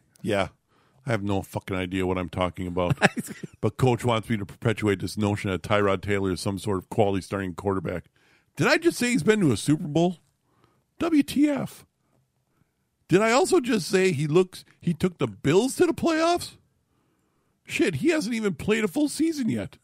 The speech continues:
Speaker 1: <laughs> Yeah, I have no idea what I'm talking about.
Speaker 2: Okay.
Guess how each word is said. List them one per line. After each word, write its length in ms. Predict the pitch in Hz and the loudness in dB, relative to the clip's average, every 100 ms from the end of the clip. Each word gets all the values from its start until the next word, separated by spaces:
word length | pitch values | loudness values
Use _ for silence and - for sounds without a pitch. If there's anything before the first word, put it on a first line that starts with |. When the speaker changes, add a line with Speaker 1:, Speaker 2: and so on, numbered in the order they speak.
| _ - _ - | _ -20 _ -18
Speaker 1:
<laughs> 720 | - _ _ _ _ _ - | -18 _ _ _ _ _ -4
Yeah, 140 | 156 190 | 2 4
I 40 | |
have 100 | 220 | 6
no 120 | 233 175 | 6 4
idea 240 | 143 135 | 4 4
what 120 | 117 | 2
I'm 80 | 107 | 2
talking 320 | 107 98 - - | 0 -2 -2 -12
about. 260 | - - - | -12 -10 -2
Speaker 2:
Okay. 260 | 110 - | -2 -2